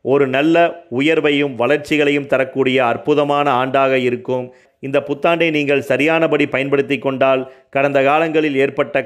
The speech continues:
கசப்புணர்வுகள் நீங்கி மேன்மையான பலன்களை நிச்சயம் நீங்கள் அடைவீர்கள் என்றே குறிப்பிடலாம். நன்றி. நம்மளுடைய ஆஸ்ட்ரோ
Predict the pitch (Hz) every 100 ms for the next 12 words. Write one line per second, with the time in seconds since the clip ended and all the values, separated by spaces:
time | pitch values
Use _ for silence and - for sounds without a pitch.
0 | 131 127 156 156 151 139 139 131 135 131
1 | 127 131 123 - _ 113 120 156 160 160
2 | 156 147 135 135 135 131 127 120 127 156
3 | 156 147 135 127 127 117 139 147 139 135
4 | 131 123 123 123 127 127 123 113 95 -
5 | - _ _ _ 110 131 156 196 - -
6 | _ 110 131 131 127 135 -